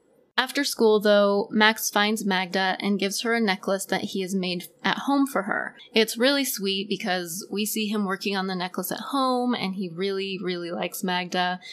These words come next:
and he's super excited to give it to her. But after that, Max is on his way home,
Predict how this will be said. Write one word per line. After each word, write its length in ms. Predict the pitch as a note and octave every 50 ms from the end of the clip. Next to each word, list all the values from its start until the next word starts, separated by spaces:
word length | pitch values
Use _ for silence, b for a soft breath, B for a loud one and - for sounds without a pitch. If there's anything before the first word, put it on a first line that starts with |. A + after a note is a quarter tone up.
| B B B
and 200 | B F#3+ F#3+ G3+
he's 280 | G#3 G#3+ G#3 - - - - _ -
super 380 | - - - D4 C#4 - A#3
excited 420 | G#3+ A#3 - - F3+ E3 E3+ E3+ G#3+
to 80 | A3+
give 160 | G#3 - - -
it 120 | - -
to 100 | - -
her. 280 | G3+ - - - G#3 - _ _ _ _ _
But 180 | - A3+ A3 A3
after 300 | A3 A3+ A3+ - G#3 G3+
that, 440 | G#3 A3 B3 A#3+ A#3 A3+ G#3+ - -
Max 380 | F3+ G3 G3+ G3+ G#3 - -
is 140 | G3+ F#3+ -
on 180 | - F#3+ F3+ F#3+
his 180 | G3 F3 F#3
way 180 | D#3+ F3+ E3 F3
home, 460 | - - E4 F4+ E4+ D4 C4+ B3+